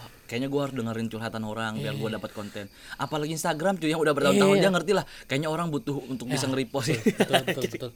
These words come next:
Speaker 1: <laughs>
Speaker 2: Dia dibantu
Speaker 1: Karena,
Speaker 2: banget sih sama
Speaker 1: karena
Speaker 2: Instagram.
Speaker 1: kebutuhan mereka kayak gitu kan.
Speaker 2: Iya.
Speaker 1: Menarik, menarik, menarik. Jadi udah dua tahun lah ya ini ya perjalanan
Speaker 2: Dua
Speaker 1: dominan.
Speaker 2: tahun, dua tahun.
Speaker 1: Apa sih kendala lu sekarang?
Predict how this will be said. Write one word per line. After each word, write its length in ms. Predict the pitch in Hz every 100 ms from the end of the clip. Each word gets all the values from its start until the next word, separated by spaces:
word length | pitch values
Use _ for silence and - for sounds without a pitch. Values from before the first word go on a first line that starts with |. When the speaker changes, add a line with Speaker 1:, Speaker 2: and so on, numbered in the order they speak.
| 240
Speaker 1:
<laughs> 140 | 320
Speaker 2:
Dia 80 | 202
dibantu 300 | 190 143 139
Speaker 1:
Karena, 100 | 135
Speaker 2:
banget 140 | 120 143
sih 80 | 123
sama 100 | 127
Speaker 1:
karena 100 | 127
Speaker 2:
Instagram. 140 | 123 127
Speaker 1:
kebutuhan 220 | 127 123
mereka 220 | 123 120 139
kayak 160 | 143 123
gitu 160 | 139
kan. 160 | 120 113
Speaker 2:
Iya. 120 | 113 - - -
Speaker 1:
Menarik, 220 | 104 107
menarik, 200 | 104 101
menarik. 260 | 101 101 98 - - - - - -
Jadi 220 | - 127
udah 140 | 147 139
dua 120 | 123
tahun 220 | 123 131 131
lah 100 | 113
ya 120 | 110
ini 180 | 117 104
ya 100 | 107
perjalanan 460 | - 92 104 101 101
Speaker 2:
Dua 140 | 143
Speaker 1:
dominan. 180 | 101 98
Speaker 2:
tahun, 220 | 101 127 131
dua 160 | 143 120
tahun. 220 | 113 110 - - - - - - - - - - - - - - - -
Speaker 1:
Apa 180 | 110 139
sih 100 | 143
kendala 280 | 131 117 107
lu 100 | 120
sekarang? 300 | - 110